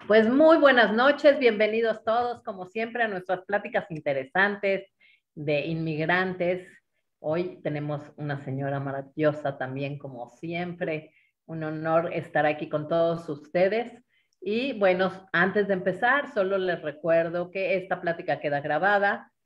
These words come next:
como siempre, tanto en la plataforma de Facebook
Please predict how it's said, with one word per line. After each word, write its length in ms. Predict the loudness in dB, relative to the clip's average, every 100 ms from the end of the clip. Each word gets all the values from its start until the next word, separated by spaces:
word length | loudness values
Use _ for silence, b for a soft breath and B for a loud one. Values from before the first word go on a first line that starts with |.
| _ -20 _
como 480 | -8 -6 -6 -6 -8
siempre, 800 | -4 -2 -2 0 0 -2 -6 -6
tanto 440 | 0 0 0 0 0
en 240 | 0 -2
la 200 | -2 -4
plataforma 760 | -4 -4 -4 -4 -8 -8 -6 -6
de 440 | -6 -6 -8 -10 _ _ _ _
Facebook 680 | -4 -2 -2 -4 -6 -6